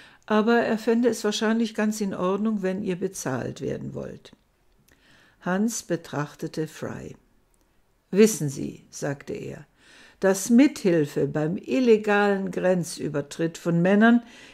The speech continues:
im dienstpflichtigen Alter jetzt mit dem Tode bestraft wird? Und Sie bieten uns Geld an? Wir müssten ja wahnsinnig sein. Wissen Sie eigentlich, was ein Antifaschist ist? Verstehen Sie das Wort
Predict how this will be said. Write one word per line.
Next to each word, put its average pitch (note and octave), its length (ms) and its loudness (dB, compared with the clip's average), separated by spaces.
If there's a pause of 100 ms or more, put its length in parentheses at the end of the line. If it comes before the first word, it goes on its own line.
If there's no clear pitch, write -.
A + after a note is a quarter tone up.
im F#3 180 -2
dienstpflichtigen G3+ 1160 2
Alter F#3 640 0
jetzt F3+ 340 -4
mit F3+ 160 -4
dem E3 160 -6
Tode D3+ 340 -2
bestraft G3 600 -8
wird? B3 260 -8 (640)
Und A3 240 8
Sie D4+ 480 8
bieten C4+ 560 4 (220)
uns E4 540 0
Geld B3+ 520 2
an? D3+ 360 -8 (520)
Wir D#3+ 140 2
müssten D#3+ 340 -4
ja B2 220 -6 (100)
wahnsinnig - 760 -10
sein. - 360 -16 (360)
Wissen C#4 320 6
Sie G#3 140 6
eigentlich, F#3+ 380 0
was F#3+ 220 0
ein F#3 240 -6 (120)
Antifaschist G3+ 920 -2
ist? - 180 -16 (460)
Verstehen C4+ 500 4
Sie G#3 160 2
das F#3+ 300 2
Wort G#3 320 4